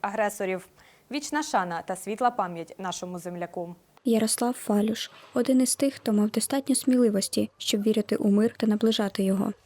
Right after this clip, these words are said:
Speaker 2: Він говорив: "Якщо мене не буде тут, то ворог піде далі". Тридцятого січня під час виконання бойового завдання по захисту України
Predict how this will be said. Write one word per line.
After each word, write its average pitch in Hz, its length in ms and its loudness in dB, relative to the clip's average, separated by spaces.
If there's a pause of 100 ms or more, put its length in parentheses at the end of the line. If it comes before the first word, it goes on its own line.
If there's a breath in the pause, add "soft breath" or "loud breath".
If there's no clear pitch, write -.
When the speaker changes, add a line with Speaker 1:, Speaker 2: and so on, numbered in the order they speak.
(140)
Speaker 2:
Він 247 120 6
говорив: 233 420 2 (200)
"Якщо - 280 0
мене 240 240 6
не 226 80 6
буде 247 260 2
тут, 196 320 -2
то 220 100 0
ворог 220 400 2
піде 208 240 2
далі". 202 380 0 (240)
Тридцятого 294 480 2
січня 233 380 0 (100)
під 226 120 0
час 233 220 0
виконання 214 420 4
бойового 196 420 2
завдання 202 420 2
по - 120 -2
захисту 202 440 0
України 208 520 2